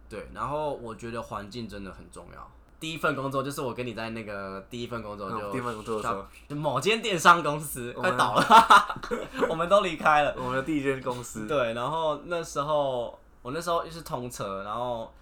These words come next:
Speaker 1: 其实我，我有住基隆，那个公司在台北，然后我通车，我到家差不多八点多，然后可是就好，就觉得应该要精进自己，可是就好累哦，
Speaker 2: 嗯。
Speaker 1: 然后又想玩游戏，然后那时候就用 Windows 的那种桌垫在，在，有时候在做报告或看书什么的，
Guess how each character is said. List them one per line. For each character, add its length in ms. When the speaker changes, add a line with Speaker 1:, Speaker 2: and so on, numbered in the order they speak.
Speaker 1:
其 180
实 120
我， 100
我 140
有 120
住 120
基 180
隆， 160
那 60
个 60
公 140
司 80
在 120
台 260
北， 120
然 80
后 80
我 60
通 240
车， 140
我 80
到 100
家 120
差 100
不 80
多 100
八 200
点 180
多， 340
然 120
后 180
可 120
是 100
就 100
好， 260
就 120
觉 140
得 60
应 60
该 60
要 100
精 200
进 140
自 140
己， 240
可 60
是 200
就 100
好 220
累 300
哦， 240
Speaker 2:
嗯。 40
Speaker 1:
然 80
后 100
又 60
想 200
玩 120
游 80
戏， 140
然 120
后 200
那 100
时 100
候 60
就 100
用 220
Windows 500
的 120
那 100
种 220
桌 200
垫 120
在， 380
在， 260
有 120
时 100
候 60
在 180
做 120
报 160
告 160
或 40
看 220
书 140
什 60
么 100
的， 100